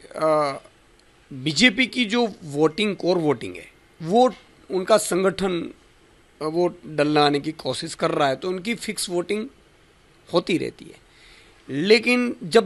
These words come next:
लोग बाहर निकलने लगते हैं, जब लोग ये चाहते हैं कि यार हमें अच्छाई के लिए वोट करना है, हमें अपनी अस्मिता के लिए वोट करना है, जय भवानी के लिए वोट करना है,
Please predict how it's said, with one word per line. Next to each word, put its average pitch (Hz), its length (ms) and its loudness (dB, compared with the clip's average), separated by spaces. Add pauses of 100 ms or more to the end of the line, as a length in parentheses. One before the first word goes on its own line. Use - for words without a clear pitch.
लोग 220 440 10
बाहर 170 260 4
निकलने 127 400 -4
लगते - 300 -16
हैं, - 120 -20 (920)
जब 220 140 6
लोग 214 520 8
ये 262 120 6
चाहते 151 460 4
हैं - 260 -18 (380)
कि 190 60 4
यार 208 260 8 (440)
हमें 180 160 2
अच्छाई 165 340 2
के 160 120 -4
लिए 139 160 -2
वोट 104 260 -8
करना - 280 -18
है, - 140 -20 (100)
हमें 160 140 2
अपनी 156 180 0
अस्मिता 170 440 0
के 156 140 -6
लिए 127 200 -6
वोट 110 200 -12 (120)
करना 101 200 -18
है, 101 180 -18
जय 143 160 0
भवानी 147 380 0
के 160 140 -8
लिए 143 160 -8
वोट 143 280 -12
करना - 280 -20
है, - 80 -20